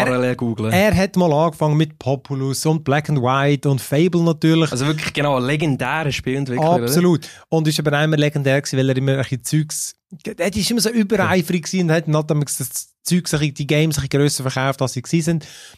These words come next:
Speaker 2: Demmal ist er sehr zurückhaltend gewesen, aber das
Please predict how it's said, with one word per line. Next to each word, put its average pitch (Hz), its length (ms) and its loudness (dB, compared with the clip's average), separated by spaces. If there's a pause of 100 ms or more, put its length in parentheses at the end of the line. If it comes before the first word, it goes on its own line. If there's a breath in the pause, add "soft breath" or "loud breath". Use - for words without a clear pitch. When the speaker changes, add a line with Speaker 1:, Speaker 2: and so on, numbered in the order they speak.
(140)
Speaker 2:
Demmal 233 340 2
ist 170 180 2
er 147 80 -2
sehr 185 280 2
zurückhaltend 202 520 -2
gewesen, 233 220 -4
aber 135 240 -2 (220)
das - 160 -8